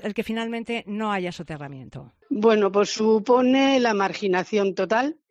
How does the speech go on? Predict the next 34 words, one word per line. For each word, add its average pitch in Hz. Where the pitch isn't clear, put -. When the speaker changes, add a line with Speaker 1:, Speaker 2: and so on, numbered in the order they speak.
Speaker 2:
Esto 233
se 196
parecería 196
a 208
la 190
Cañada 190
de 175
Madrid, 208
porque, 175
claro, 202
al 180
no 196
haber 202
ninguna 185
comunicación, 190
aquí 180
va 190
a -
venir, 202
pues, 160
pues, -
todo 170
lo 165
malo 185
que 175
haya, 170
no 170
por 165
Talavera 160
solamente, 180
sino 156
por -
todo 165
alrededor. 165